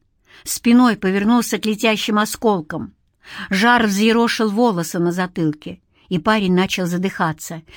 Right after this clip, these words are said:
чувствуя, как ноздри наполняет удушливый дым. «Беги!» — снова шепнул ему Званка. «А может, вещая птица?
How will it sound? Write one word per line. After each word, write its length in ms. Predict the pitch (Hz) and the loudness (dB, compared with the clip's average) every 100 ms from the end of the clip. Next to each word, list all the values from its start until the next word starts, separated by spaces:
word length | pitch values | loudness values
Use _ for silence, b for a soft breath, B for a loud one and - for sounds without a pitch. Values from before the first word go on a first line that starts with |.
| B - | B -2
чувствуя, 500 | 254 247 - 196 185 | 2 2 0 -2 0
как 220 | 196 185 | -2 2
ноздри 440 | 214 262 202 196 | 4 4 2 0
наполняет 720 | 190 - 180 185 208 202 190 | 0 0 -2 0 0 -2 -2
удушливый 580 | 180 175 190 - 180 185 | -2 -2 -2 -4 -2 -2
дым. 400 | 170 175 156 156 _ b b b b b b - | 0 0 0 -2 _ b b b b b b -8
«Беги!» — 960 | 160 202 262 226 233 302 302 262 180 - _ _ | -2 0 0 0 2 4 4 2 -4 -14 _ _
снова 400 | - - 214 190 | -8 2 2 2
шепнул 420 | 180 196 196 196 180 | -2 -2 0 0 2
ему 180 | 185 180 | 2 2
Званка. 540 | 185 180 170 165 165 - _ _ _ _ - | 2 2 0 -2 -12 -16 _ _ _ _ -4
«А 80 | 151 | 0
может, 480 | 170 175 180 - - _ _ _ _ | 2 0 -6 -12 -20 _ _ _ _
вещая 440 | 151 196 - - 156 | -2 -2 -2 -4 -6
птица? 560 | - 180 196 - 170 | -6 -8 -8 -12 -14